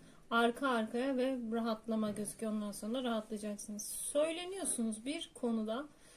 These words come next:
Bir şeye sinirlenip söyleneceksiniz Mayıs ayında.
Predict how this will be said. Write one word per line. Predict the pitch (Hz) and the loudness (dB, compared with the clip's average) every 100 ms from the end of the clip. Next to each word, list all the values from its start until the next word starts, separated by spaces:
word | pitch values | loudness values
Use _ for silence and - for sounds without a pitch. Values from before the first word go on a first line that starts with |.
| - - | -20 -6
Bir | 277 | -2
şeye | - 302 | 0 2
sinirlenip | 285 - 302 269 226 294 | 2 2 2 2 2 0
söyleneceksiniz | - 247 240 240 240 226 254 247 - 226 208 196 202 | 0 2 4 4 4 2 -2 -2 -4 -4 -4 -6 -8
Mayıs | 190 180 - | -6 -6 -6
ayında. | 190 180 180 180 226 | -8 -10 -10 -6 -4